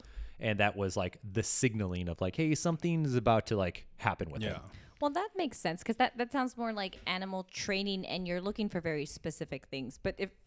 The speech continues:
Speaker 3: I'm interpreting you correctly, animal
Speaker 2: I'm
Speaker 3: therapy,
Speaker 2: talking
Speaker 3: you're talking
Speaker 2: about,
Speaker 3: about
Speaker 2: like,
Speaker 3: mood?
Speaker 2: I'm
Speaker 3: Like
Speaker 2: talking about, like,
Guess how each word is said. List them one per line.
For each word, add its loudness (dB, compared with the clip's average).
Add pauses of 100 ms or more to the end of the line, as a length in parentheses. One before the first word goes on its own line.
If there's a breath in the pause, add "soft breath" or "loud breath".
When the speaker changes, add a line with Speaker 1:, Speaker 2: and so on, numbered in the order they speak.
(140)
Speaker 3:
I'm 0
interpreting 0
you 4
correctly, -2
animal 2
Speaker 2:
I'm -20
Speaker 3:
therapy, 6
Speaker 2:
talking 4
Speaker 3:
you're 8
talking 6
Speaker 2:
about, 6
Speaker 3:
about 2
Speaker 2:
like, 2
Speaker 3:
mood? 8
Speaker 2:
I'm 6
Speaker 3:
Like 6
Speaker 2:
talking 8
about, 6
like, 4